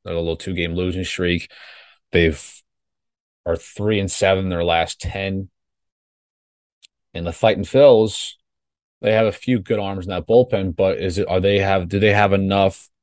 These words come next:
uh, life? Do they have enough feeling in them that they're gonna be playoff contenders? The offense is what's gonna carry them throughout the postseason if they make it far.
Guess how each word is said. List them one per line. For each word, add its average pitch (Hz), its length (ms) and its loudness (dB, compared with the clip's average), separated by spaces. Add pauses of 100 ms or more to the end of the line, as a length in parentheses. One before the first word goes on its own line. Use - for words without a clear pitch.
(460)
uh, 80 540 -6 (120)
life? 98 500 4
Do 87 100 -8
they 92 80 0
have 98 140 0
enough 95 420 -4 (420)
feeling 110 480 -2
in 87 100 -4
them 87 140 -4
that 80 140 -6
they're 90 120 -4
gonna 92 160 -2
be 87 240 -4 (840)
playoff 92 380 0
contenders? 87 680 -10
The 95 100 -2
offense 110 500 4
is 78 120 -12
what's 85 220 -2
gonna 80 140 -6
carry 80 340 -2
them 80 180 -4
throughout 78 300 -8
the - 60 -20
postseason 80 500 -8
if 82 180 -10
they 85 140 -2
make 82 260 -2
it - 80 -8
far. 110 420 0